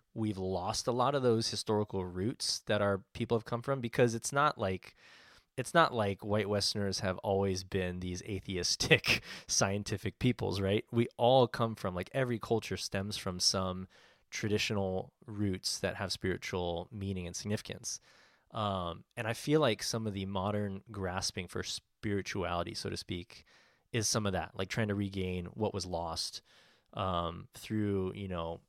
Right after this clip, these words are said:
Enlightenment period, postmodernity, all that. Um, in terms of, like, other cultures too, like, I think that's something we also see. Like, I think Kevin and I see this with Asian cultures where there are definite religious roots in our culture.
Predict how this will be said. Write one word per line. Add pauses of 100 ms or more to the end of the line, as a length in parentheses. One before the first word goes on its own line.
Enlightenment
period,
postmodernity,
all
that. (540)
Um, (800)
in
terms
of,
like,
other
cultures
too,
like,
I
think
that's
something
we
also
see.
Like,
I
think
Kevin
and
I
see
this
with
Asian
cultures
where (720)
there
are
definite
religious
roots
in
our
culture.